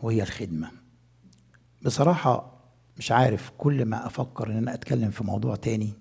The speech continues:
ألاقي نفسي رايح للحتة دي وأنا بحضر يعني، وخصوصا إن أنا محتاج لهذا الموضوع، وكلنا مخت-، محتاجين إن إحنا نتمثل بالست العذراء في خدمتها.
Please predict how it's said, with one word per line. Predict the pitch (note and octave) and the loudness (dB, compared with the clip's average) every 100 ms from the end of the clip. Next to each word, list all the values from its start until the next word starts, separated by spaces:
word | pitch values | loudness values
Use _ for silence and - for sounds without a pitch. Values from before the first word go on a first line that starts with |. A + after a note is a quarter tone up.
| - | -8
ألاقي | A2 A2 | -6 -2
نفسي | A2+ - | -4 -4
رايح | A2+ - | -10 -10
للحتة | G2+ A2 - G2 | -10 -12 -8 -8
دي | F#2 - _ _ - | -8 -14 _ _ -18
وأنا | - G2 | -8 -8
بحضر | - A2 G2 F2 | -6 -6 -6 -10
يعني، | F2+ - _ _ _ _ _ _ _ _ _ _ _ _ _ _ _ _ _ - - - - | -12 -18 _ _ _ _ _ _ _ _ _ _ _ _ _ _ _ _ _ -20 -20 -20 -2
وخصوصا | D#3 C3+ D#3 F#3 F#3 | 4 6 6 6 6
إن | D#3 C3+ | 6 6
أنا | D3+ | 6
محتاج | B2+ B2 - D#3 A2+ | 6 4 4 2 2
لهذا | G#2+ G2+ F#2 | -4 -4 -4
الموضوع، | F2 E2+ E2+ - _ _ _ _ _ _ _ _ _ _ _ _ _ _ _ - | -6 -8 -12 -18 _ _ _ _ _ _ _ _ _ _ _ _ _ _ _ -4
وكلنا | - C#3 G3 F3+ | -2 2 4 6
مخت-، | A#2 - - | 4 0 -8
محتاجين | B2 - B2 B2 | -6 -4 0 2
إن | B2+ | 2
إحنا | - A2 | 0 -2
نتمثل | G#2 A#2+ C3 - G2 | 0 2 0 0 -6
بالست | F#2+ - F#2+ G2 | -8 -8 -10 -10
العذراء | - E2+ F2+ - - _ _ _ _ _ _ | -8 -8 -8 -14 -16 _ _ _ _ _ _
في | - - | -8 -6
خدمتها. | - F#2 F#2 - | -4 -4 -6 -8